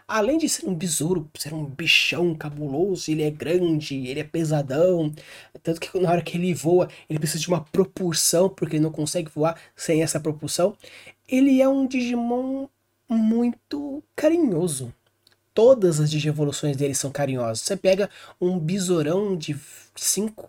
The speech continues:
quinze, vinte metros de altura,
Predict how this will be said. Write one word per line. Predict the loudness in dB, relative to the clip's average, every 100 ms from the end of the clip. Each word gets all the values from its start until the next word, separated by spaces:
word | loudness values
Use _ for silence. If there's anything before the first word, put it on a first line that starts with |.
| _
quinze, | -6 -2 -2 -2 -6
vinte | -8 -4 -2 -2 0 0
metros | 2 0 -2 -6
de | -2
altura, | -2 -2 -6 -2 0 0 -2